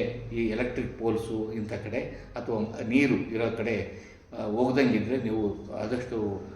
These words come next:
ಪ್ರಾಣಹಾನಿಯನ್ನು ತಗ್ಗಿಸ್ಬೋದು. ಅದೇ ರೀತಿ ನೀವು ಫೀಲ್ಡಲ್ಲಿ ಇದ್ದೀರಾ, ಏನೂ ಇಲ್ಲ ಅಂದರೆ ನೀವು ಎಲ್ಲಿ ಹೋಗಬೇಡಿ, ಸುಮ್ಮನೆ ಅಲ್ಲೇ ಕೂತ್ಕೊಂಡು ಕೂತ್ಕೊಬಿಡಿ ಅಷ್ಟೇ. ಕುಕ್ಕರ್ಗಾಲ್ ಹಾಕ್ಕೊಂಡು ಕೂತ್ಕೊಂಡ್ಬಿಟ್ರೇ ಅರ್ಧ ನೀವು ಅದರಿಂದ ಸೇಫ್ ಆಗಿರ್ತೀರ. ಇದು ಭಾಳ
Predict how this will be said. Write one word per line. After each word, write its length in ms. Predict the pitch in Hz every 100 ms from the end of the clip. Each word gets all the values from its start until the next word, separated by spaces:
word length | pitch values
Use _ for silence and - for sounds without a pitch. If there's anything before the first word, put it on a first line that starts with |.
| -
ಪ್ರಾಣಹಾನಿಯನ್ನು 720 | 117 120 117 113 110 107 131 -
ತಗ್ಗಿಸ್ಬೋದು. 800 | 95 95 - 92 - - - - -
ಅದೇ 200 | 175 208
ರೀತಿ 280 | 202 196 196
ನೀವು 180 | 175 165
ಫೀಲ್ಡಲ್ಲಿ 460 | 170 185 180 170
ಇದ್ದೀರಾ, 220 | 165 156
ಏನೂ 360 | 151 139 180 208
ಇಲ್ಲ 220 | 190 170
ಅಂದರೆ 320 | 170 165 156
ನೀವು 100 | 131
ಎಲ್ಲಿ 320 | 143 185 220 220
ಹೋಗಬೇಡಿ, 560 | 196 139 101 101 -
ಸುಮ್ಮನೆ 220 | 160 170
ಅಲ್ಲೇ 260 | 165 143 151
ಕೂತ್ಕೊಂಡು 720 | 147 - 151 151 143 - - - -
ಕೂತ್ಕೊಬಿಡಿ 440 | 160 202 165 113
ಅಷ್ಟೇ. 240 | 104 - 127 -
ಕುಕ್ಕರ್ಗಾಲ್ 400 | 127 143 143 139
ಹಾಕ್ಕೊಂಡು 280 | 139 135 123
ಕೂತ್ಕೊಂಡ್ಬಿಟ್ರೇ 1040 | 135 139 135 127 135 160 143 104 - - - -
ಅರ್ಧ 220 | 123 117
ನೀವು 300 | 151 147 120
ಅದರಿಂದ 340 | 117 104 113 120
ಸೇಫ್ 320 | 131 110 104
ಆಗಿರ್ತೀರ. 440 | 95 - - 107
ಇದು 180 | 113 113 104
ಭಾಳ 120 | 107